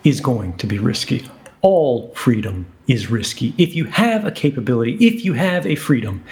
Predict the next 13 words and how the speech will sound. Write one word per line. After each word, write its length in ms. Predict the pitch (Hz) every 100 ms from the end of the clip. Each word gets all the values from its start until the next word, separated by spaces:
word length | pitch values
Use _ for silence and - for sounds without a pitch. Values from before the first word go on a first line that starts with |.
| - -
and 100 | 147
you 80 | 139
give 180 | 135 190
it 80 | 190
to 100 | 151
enough 240 | 143 139
people, 340 | - 147 127 - - -
someone 640 | - 226 233 196 170 - -
inevitably 760 | 170 165 165 147 131 127 131 123 - - 127
will 500 | 135 135 131 135 - -
abuse 640 | 156 190 233 104 85 -
that, 420 | - - - - - _ _ _ _ _ - _ 123
uh, 340 | 120 -